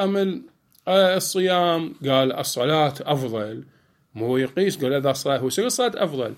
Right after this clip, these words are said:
وخو إذا تقيس ليش الصلاة، إنه المرأة تقضي صلاتها دون صومها عند عادتها؟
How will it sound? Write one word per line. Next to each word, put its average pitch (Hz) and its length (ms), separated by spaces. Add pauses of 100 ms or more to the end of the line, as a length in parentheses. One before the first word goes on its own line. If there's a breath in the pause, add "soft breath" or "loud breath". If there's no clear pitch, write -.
(340 soft breath)
وخو 147 220
إذا 147 160
تقيس 196 320
ليش 202 160
الصلاة، 196 520 (160)
إنه 160 300
المرأة 175 320
تقضي 190 580 (200 loud breath)
صلاتها 202 680
دون 233 280
صومها 190 480
عند 175 240
عادتها؟ 139 840